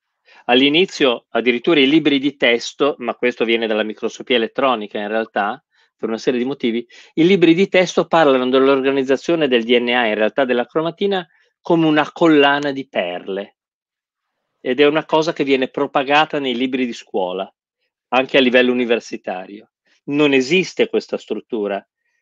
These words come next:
dentro un nucleo dove tutto è molto compattato. Però, per andare a ben vedere qual è il frutto di questa compattazione, negli anni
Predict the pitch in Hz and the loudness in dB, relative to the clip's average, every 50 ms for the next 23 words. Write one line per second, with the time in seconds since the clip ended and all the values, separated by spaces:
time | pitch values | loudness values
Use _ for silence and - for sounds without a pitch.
0 | _ _ _ _ _ - 127 120 135 131 131 120 - 127 117 113 113 120 127 127 | _ _ _ _ _ -10 0 2 4 4 4 4 2 2 4 4 2 2 0 -2
1 | 117 - 113 101 101 98 - - - 117 120 110 113 - - - 143 - - 123 | -2 -2 -2 -2 -2 -2 -2 -4 -4 -4 -2 -2 -4 -6 -4 -8 -4 0 0 2
2 | 117 117 110 110 - 113 - - 107 101 - - 104 - _ - 107 101 101 _ | 2 2 0 0 0 -4 -4 -4 -10 -10 -8 -10 -10 -10 _ -20 -20 -20 -20 _
3 | _ _ _ _ _ _ _ _ _ _ _ _ - - - - _ _ - 294 | _ _ _ _ _ _ _ _ _ _ _ _ -20 -20 -20 -20 _ _ 2 4
4 | 247 165 147 190 214 - 156 135 127 123 127 135 131 135 131 131 143 139 131 127 | 6 6 6 6 4 4 2 2 2 2 2 2 4 4 4 4 2 2 2 2
5 | 139 135 160 165 147 131 123 127 123 _ _ _ _ _ _ _ _ _ - 127 | 0 2 4 4 4 4 4 2 0 _ _ _ _ _ _ _ _ _ 2 2
6 | 123 127 147 151 139 - - 165 175 185 - 160 127 - - - 156 147 - 156 | 2 4 2 0 0 -2 -4 -6 -6 -6 -4 -6 -6 -6 -4 -6 -8 -6 -6 -10
7 | - - 165 160 - 175 170 - 208 196 _ - - 185 202 208 175 147 131 135 | -10 -10 -12 -8 -8 -8 -8 -8 -14 -14 _ -8 -6 -4 -4 -4 -4 -4 -2 -2
8 | 139 143 139 147 151 143 139 143 151 160 165 175 190 208 220 220 | -2 -2 -2 0 0 0 -2 -2 -6 -8 -6 -6 -6 -6 -8 -10